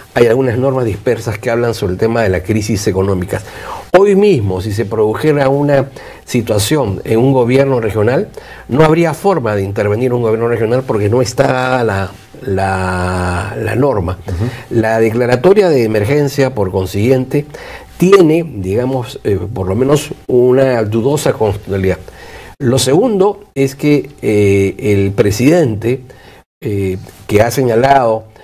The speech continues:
Speaker 1: que va a presentar de manera personal el proyecto, que es una forma de presionar.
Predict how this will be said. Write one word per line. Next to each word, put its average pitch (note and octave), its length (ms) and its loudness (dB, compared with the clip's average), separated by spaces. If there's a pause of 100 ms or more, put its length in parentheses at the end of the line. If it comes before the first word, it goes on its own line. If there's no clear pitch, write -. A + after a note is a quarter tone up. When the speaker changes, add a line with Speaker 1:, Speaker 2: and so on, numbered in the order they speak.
(300)
Speaker 1:
que G2+ 200 -4
va A2+ 180 -2
a B2+ 60 -8
presentar A#2+ 600 0
de A2+ 100 -2
manera B2 380 -2
personal G2+ 560 -2
el B2+ 120 0
proyecto, A2 640 -4
que - 60 -14
es G2+ 60 -8
una G2 120 -2
forma A2 220 0
de G#2 60 4
presionar. G#2 640 0